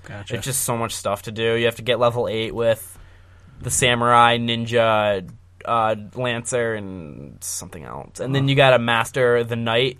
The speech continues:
Speaker 2: and Black Mage, and then you gotta kill twenty enemies till they turn into a crystal.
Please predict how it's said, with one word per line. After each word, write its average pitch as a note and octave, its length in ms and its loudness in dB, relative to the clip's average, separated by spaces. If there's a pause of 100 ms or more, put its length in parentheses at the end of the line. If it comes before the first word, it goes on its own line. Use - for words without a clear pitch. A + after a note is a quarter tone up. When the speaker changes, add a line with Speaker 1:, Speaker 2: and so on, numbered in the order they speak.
(140)
Speaker 2:
and A#2 160 -8
Black B2 300 4
Mage, G#2 460 -6
and A2+ 100 -10
then B2 80 -6
you A#2+ 60 -8
gotta A#2 180 2
kill E3+ 240 2
twenty D#3+ 320 0
enemies B2 420 -2
till C3+ 140 -6
they A2+ 380 0
turn C#3 180 -2
into A#2+ 160 -4
a F#2 60 -8
crystal. - 500 -6